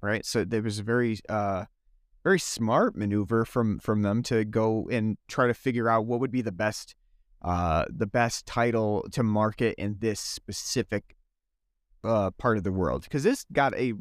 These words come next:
really large release, got a worldwide release, it got various releases in other countries. So, um, you know, they were marketing to every, every possible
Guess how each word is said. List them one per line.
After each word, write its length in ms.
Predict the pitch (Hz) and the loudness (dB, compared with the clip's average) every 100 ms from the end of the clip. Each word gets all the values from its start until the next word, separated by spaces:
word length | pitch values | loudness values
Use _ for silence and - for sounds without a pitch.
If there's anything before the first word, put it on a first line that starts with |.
| - | -2
really 220 | 143 160 | 0 2
large 360 | 120 117 135 135 | 2 2 0 -2
release, 560 | 120 123 185 175 - - _ _ _ - | -4 -2 -2 -4 -10 -16 _ _ _ -4
got 160 | 107 104 | 0 2
a 20 | |
worldwide 520 | 117 156 139 147 147 | 4 4 4 2 4
release, 440 | 143 143 143 - | 2 0 0 -2
it 60 | 113 | -2
got 300 | 110 107 107 | 2 2 2
various 420 | 117 120 123 - | 2 2 2 0
releases 460 | 117 113 - 117 107 | -2 -2 0 -2 0
in 200 | 101 98 | -2 -2
other 240 | 98 101 | -2 -2
countries. 540 | - 131 131 127 120 - | -2 -2 0 0 0 0
So, 340 | 107 104 101 _ _ _ _ | 2 2 0 _ _ _ _
um, 420 | - 98 90 87 - _ _ _ _ _ _ _ _ _ _ - | -2 0 0 -2 -10 _ _ _ _ _ _ _ _ _ _ -6
you 80 | |
know, 140 | 98 98 _ - | -6 -6 _ -2
they 100 | 107 | 0
were 80 | 104 | 2
marketing 420 | 107 117 123 117 | 2 0 0 -2
to 120 | 117 | 0
every, 280 | 90 110 117 104 - - | 0 0 -2 -4 -8 -6
every 400 | 110 120 113 107 _ _ _ - | 0 0 0 -4 _ _ _ -6
possible 680 | - 127 127 123 117 117 | 2 2 2 -2 2 2